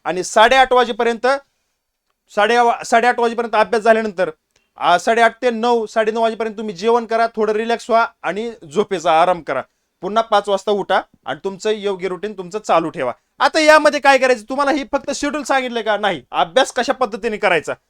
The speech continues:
तर याकरता विद्यार्थी मित्रांनो, काय आहे, बाळासाहेब शिंदे सरांच्या मार्गदर्शनाखाली आपण एक तलाठी फॅक्टरीची बॅच चालू केलेली आहे. ही बॅच घेऊन तुम्ही तुमच्या अभ्यासाला योग्य दिशा देऊ शकता. यामध्ये काय शिकवलं जातंय?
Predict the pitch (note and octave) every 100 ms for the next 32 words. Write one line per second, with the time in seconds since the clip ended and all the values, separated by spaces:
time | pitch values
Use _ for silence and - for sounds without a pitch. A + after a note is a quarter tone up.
0 | _ _ - A3 E3+ F#3 C4 B3+ C4+ B3+
1 | B3 A3+ A#3 A3+ A#3 A3+ G#3 G3 - _
2 | _ _ - B3+ A#3+ A3 _ _ _ -
3 | A3 B3 C#4 C4+ C4+ B3+ B3 A#3+ A#3 C4
4 | B3 A#3+ A3+ A3 G#3 F#3 D#3 D#3+ _ -
5 | F3+ A3+ B3 B3 A3+ A#3 A#3 B3 A3 A3+
6 | G#3 E3 G#3+ A#3 A#3+ A3+ A3+ A3 G#3+ G#3+
7 | A3+ _ - D#3+ G3+ A#3 G3 A3+ G#3 A3
8 | A#3+ C4+ _ - G#3+ F3 A#3+ F#3+ D3+ G#3
9 | A#3 A#3 A3 E3 A3+ B3 C4+ G#3+ G#3+ G3
10 | F#3+ F#3 F#3 D3+ B2+ _ _ _ _ -
11 | D3 A#3+ D4 D4 C#4+ C#4 C#4 B3+ B3 A#3+
12 | G#3+ G#3+ G3